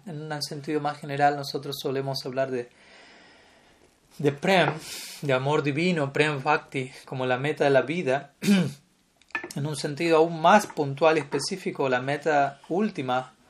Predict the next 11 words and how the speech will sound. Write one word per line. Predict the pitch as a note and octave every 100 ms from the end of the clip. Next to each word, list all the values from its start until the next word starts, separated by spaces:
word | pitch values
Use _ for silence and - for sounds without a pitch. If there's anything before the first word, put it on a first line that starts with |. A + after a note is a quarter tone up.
| _
la | D3
experiencia | C3+ - C#3+ D3 D3+ C#3+ C#3+
final, | - D3 D#3+ D#3 C3+ C#3 _ _ _ _ -
¿m? | C#3 E3
en | C3+
donde | B2+ A#2+
desembocan | A#2+ B2 C3+ C3 D#3 D3+ C3+
todas | D3 C#3+
las | C3+
demás | C#3 C3 C3+ C#3+
experiencias | C#3 - C3 C3 C3+ C3+ A#2+